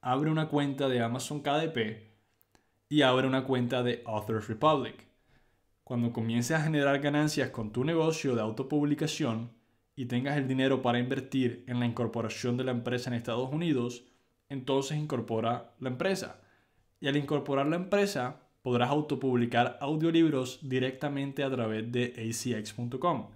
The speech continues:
Y así ganar un mayor porcentaje de regalías en las ventas de todos los formatos de tu libro y audiolibro. Eso es todo por esta lección.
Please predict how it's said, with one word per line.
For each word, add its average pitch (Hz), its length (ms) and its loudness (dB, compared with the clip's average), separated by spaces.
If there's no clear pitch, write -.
Y 139 60 -2
así 185 720 2
ganar 143 240 2
un 143 100 0
mayor 127 560 0
porcentaje 135 560 0
de 127 120 4
regalías 131 840 2
en 143 180 2
las 147 180 0
ventas 127 400 0
de 120 100 -2
todos 123 300 2
los 135 140 0
formatos 123 640 -2
de 120 200 0
tu 120 520 -2
libro 120 480 0
y 160 80 -4
audiolibro. 127 640 0
Eso 131 200 2
es 170 100 -2
todo 151 260 2
por 143 140 0
esta 127 180 -4
lección. 143 600 -4